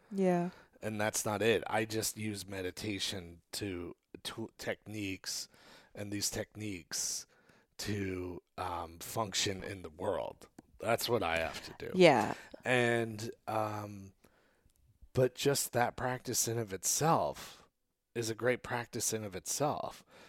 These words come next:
Speaker 2: Because I remember someone, um, that we know, I'm not gonna mention names, but s-, uh, their teacher gave them a meditation. They were trying to shift the energy to attract a partner,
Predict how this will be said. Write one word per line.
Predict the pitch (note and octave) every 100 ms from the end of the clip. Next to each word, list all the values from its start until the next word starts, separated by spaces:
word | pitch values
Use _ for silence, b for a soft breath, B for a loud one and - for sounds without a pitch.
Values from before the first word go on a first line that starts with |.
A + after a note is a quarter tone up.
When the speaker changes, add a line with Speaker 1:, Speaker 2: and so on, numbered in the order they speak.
| b _
Speaker 2:
Because | B2+ - C3+
I | B2
remember | A#2+ A#2+ B2+ C3 A#2+
someone, | - A#2 A2 G#2+ G2+ G2+ G2 -
um, | F2+ F#2 F2+ F2 F2+ - _ _ -
that | F#2 F2 -
we | F#2+
know, | G#2 D#2 C#2+ C#2+
I'm | E2
not | E2+
gonna | - F#2+
mention | E2+ E2+ - - F2
names, | E2 D2 D2 F2+ B B B B B
but | - B2 - -
s-, | - - C3
uh, | - A2 G#2+ G#2+
their | A2+ C3+
teacher | - - C3+ G#2+ G#2
gave | G2+ G2+
them | A2 A#2
a | A2+
meditation. | G#2 G2+ G2 G2+ E2+ - G2 F#2+
They | F#2+
were | G2
trying | - A2 G#2
to | E2+
shift | - G#2 G2 -
the | F2+
energy | D#2+ E2+ E2+ F2 E2
to | -
attract | E2+ - E2 D2+ - D2+
a | D2+
partner, | - D3+ - - -